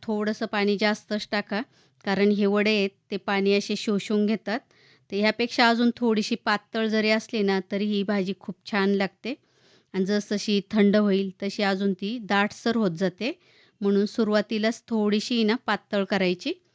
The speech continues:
तर ही माझी आता खूप जरा दाटसरच झाली आहे. तर आपली इथे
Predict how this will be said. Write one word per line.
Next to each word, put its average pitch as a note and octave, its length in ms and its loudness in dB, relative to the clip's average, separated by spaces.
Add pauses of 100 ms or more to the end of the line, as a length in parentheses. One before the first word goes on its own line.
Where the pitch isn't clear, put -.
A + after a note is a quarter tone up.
(300)
तर G3+ 40 -6
ही F#3+ 100 -2
माझी G3+ 240 0
आता G3 260 -2
खूप - 340 -6
जरा G3+ 180 2
दाटसरच G3+ 580 0
झाली G3+ 380 2
आहे. B3 80 -2
तर - 560 -18
आपली G#3 220 -4
इथे A3 200 -4